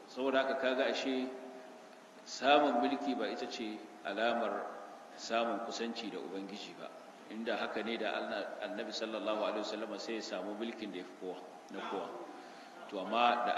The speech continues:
aka ba shi zaɓi, me yake so ya zama? "Abdan rasulan ko malikan nabiyya?" Sai ya ce, "Bal abdan rasul." A maida shi bawa manzo, wanda zai riƙa yin al'amuransa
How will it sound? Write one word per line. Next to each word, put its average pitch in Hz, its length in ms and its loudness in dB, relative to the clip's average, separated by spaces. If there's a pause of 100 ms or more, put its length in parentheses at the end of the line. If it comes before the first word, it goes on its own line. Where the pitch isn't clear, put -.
aka 123 160 2
ba 120 180 6
shi - 140 4
zaɓi, 113 380 2 (720)
me 98 100 0
yake 120 240 2
so 117 140 -2
ya 110 100 2
zama? 98 280 -2
"Abdan 120 420 2
rasulan 127 460 2 (120)
ko 120 140 4
malikan 123 460 2
nabiyya?" 104 320 -2 (800)
Sai 113 180 2
ya - 40 -4
ce, 117 180 0
"Bal 123 200 2
abdan 113 420 2
rasul." 98 280 -6 (1400)
A 92 140 -6
maida 120 380 2
shi 113 140 0
bawa 127 580 12
manzo, 107 400 2 (760)
wanda 104 240 -2
zai 123 140 6
riƙa 123 160 2
yin 120 280 2
al'amuransa 139 880 4